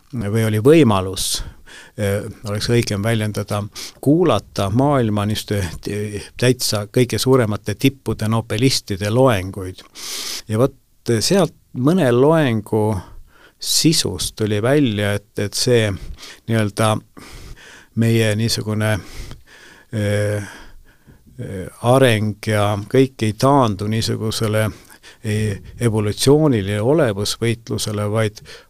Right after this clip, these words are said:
osad asjad on nagu kuidagi sügavalt ja algselt paika pandud. Ja, ja noh, meie, minu eri-, no ütleme, eelnev, eh, hariduse käik,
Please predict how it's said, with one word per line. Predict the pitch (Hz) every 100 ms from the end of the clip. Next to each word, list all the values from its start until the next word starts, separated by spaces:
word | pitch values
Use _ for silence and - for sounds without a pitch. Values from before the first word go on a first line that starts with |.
| -
osad | 143 156 107 -
asjad | 120 139 - 107 95
on | 104 104 104
nagu | 110 107 104 -
kuidagi | 147 147 123 104 - 104 101 101 _ - - - -
sügavalt | 120 - 143 143 123 101 104 98 -
ja | 107 101
algselt | 120 131 - 95
paika | - 123 - 101
pandud. | 98 95 92 90 92 - -
Ja, | 113 107 104 - - - - -
ja | 110 110 110 110
noh, | 120 107
meie, | 131 120 110 -
minu | 120 113
eri-, | 131 143 120 117 135 131 127 -
no | 117
ütleme, | 117 117 117
eelnev, | 135 139 120 110 110
eh, | 110 95 -
hariduse | 123 143 165 - 107 110
käik, | 107 127 120 120